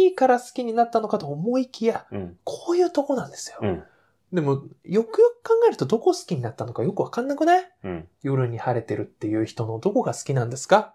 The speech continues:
Speaker 2: え、わかるでしょ。
Speaker 1: 大島さん。え、何、何、何、何が、何が好きなの？
Speaker 2: え、繊細で、
Speaker 1: え？
Speaker 2: 自分が気づかないようなことを気づかせてくれる。
Speaker 1: あ。
Speaker 2: それでどこか心が豊かになるような人ですよ。
Speaker 1: それは僕の感受性が乏しかったです。
Speaker 2: 俳句をやれ、俳句を。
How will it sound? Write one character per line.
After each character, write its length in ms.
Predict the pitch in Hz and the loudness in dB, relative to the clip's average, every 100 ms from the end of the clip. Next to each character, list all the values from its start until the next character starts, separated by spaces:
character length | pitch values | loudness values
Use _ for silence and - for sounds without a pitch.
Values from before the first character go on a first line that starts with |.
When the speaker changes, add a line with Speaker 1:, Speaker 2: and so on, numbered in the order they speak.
| _ | _
Speaker 2:
え、 120 | 160 | -8
わ 180 | 139 120 | -2 -2
か 100 | 208 | 0
る 100 | 135 | 0
で 80 | - | 0
し 120 | - | -2
ょ。 40 | - - - | -8 -4 2
Speaker 1:
大 160 | 269 | 4
島 60 | 247 | 8
さ 120 | 427 | 6
ん。 40 | - | 6
え、 40 | |
何、 380 | 202 240 247 233 | 6 6 4 2
何、 300 | 185 240 185 | 2 2 4
何、 240 | 240 202 | 4 6
何 140 | 147 147 | 6 8
が、 80 | 226 | 6
何 160 | 220 | 8
が 80 | 160 | 6
好 80 | 135 | 6
き 160 | - | 2
な 60 | 135 | -2
の？ 300 | 113 - - 165 | -2 -4 -2 0
Speaker 2:
え、 80 | |
繊 360 | 156 165 165 165 | 2 4 4 2
細 360 | - 151 147 147 | 0 2 2 2
で、 360 | 208 131 92 | 2 2 -2
Speaker 1:
え？ 20 | - | -6
Speaker 2:
自 160 | 127 135 | -2 2
分 180 | 143 | 2
が 80 | 143 | 0
気 80 | 131 | 0
づ 100 | 131 | 0
か 80 | 139 | 2
な 100 | 123 | 2
い 40 | |
よ 80 | 123 | 2
う 20 | |
な 80 | 123 | 2
こ 60 | 131 | 0
と 100 | 208 | 0
を 60 | |
気 100 | 151 | 0
づ 140 | 113 110 | 0 0
か 120 | 101 | -2
せ 120 | 101 | -4
て 100 | - | -6
く 140 | 185 190 | -6 -2
れ 160 | 85 | -2
る。 400 | 90 123 110 - - | 0 2 0 -4 -6
Speaker 1:
あ。 360 | - - - - | -4 -4 -8 -6
Speaker 2:
そ 100 | 147 | -2
れ 80 | 208 | 0
で 160 | 294 | 0
ど 100 | 143 | -2
こ 120 | 104 | -2
か 100 | 95 | -4
心 320 | 87 87 101 127 | -8 -6 -2 0
が 80 | |
豊 240 | 92 87 90 | -2 -6 -8
か 100 | 80 | -6
に 80 | 85 | -6
な 120 | 90 | -6
る 80 | 82 | -4
よ 180 | 123 | -2
う 40 | 101 | -4
な 200 | 90 - | -8 -16
人 200 | - - - _ _ - | -20 -18 -20 _ _ -20
で 100 | - | -14
す 140 | - - | -14 -16
よ。 60 | _ _ _ _ _ | _ _ _ _ _
Speaker 1:
そ 240 | - - 123 | -16 -12 -8
れ 80 | 123 | -6
は 180 | 120 123 | -2 -2
僕 320 | 127 127 135 | -2 -2 -2
の 140 | 127 | -2
感 300 | 127 - 123 | -4 -4 -4
受 180 | 123 123 | -2 -4
性 240 | - 123 117 | -2 -2 -2
が 100 | 117 | -4
乏 260 | 120 120 | -2 -4
し 80 | - | -2
か 100 | 123 | -4
っ 60 | - | -2
た 80 | |
で 120 | 113 113 | -2 -2
す。 260 | - - | -6 -4
Speaker 2:
俳 180 | 101 104 | 0 0
句 140 | - | 2
を 80 | 110 | 2
や 80 | 107 | 2
れ、 80 | 107 | 2
俳 260 | 98 92 | 0 -2
句 60 | |
を。 40 | 208 | 0